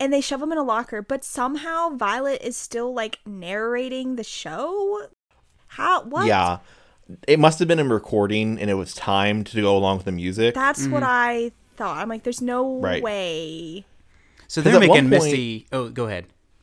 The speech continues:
Speaker 2: Sorry, go on, Jacob.
Speaker 3: I'm just saying, that just proves they're making Misty do a lot of work here, 'cause all that stuff was pre-recorded, so it could be edited or whatever. Misty's out there live doing this stuff,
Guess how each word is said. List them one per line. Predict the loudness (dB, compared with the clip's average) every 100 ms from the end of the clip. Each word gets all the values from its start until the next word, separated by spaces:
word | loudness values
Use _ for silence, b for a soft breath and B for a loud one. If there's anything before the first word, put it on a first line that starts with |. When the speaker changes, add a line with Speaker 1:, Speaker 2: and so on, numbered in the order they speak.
| 2
Speaker 2:
Sorry, | 4 6
go |
on, | 4 2 0
Jacob. | 0 0 0 _
Speaker 3:
I'm | -2 0
just | 0
saying, | 2
that | 2 0
just | 0
proves | -2 0
they're | 2
making | 2 0
Misty | -2 -4 -4
do | -2
a |
lot | -4 -2 0 2 2
of |
work | 0 -4 -6 -8
here, | -8
'cause | -4 0
all | 0
that | 0
stuff | -4 -6
was | -10
pre-recorded, | -2 -2 0 -2 0 2 2 0 -6
so | -6 -4
it | -4
could | -4
be | -4
edited | -2 0 -2
or | -2
whatever. | -2 -2
Misty's | -2 -2 0 2
out | 2
there | 0 -6
live | -4 0 2 2 0 -4
doing | -10 -10 -10
this | -10
stuff, | -10 -10 -8 -4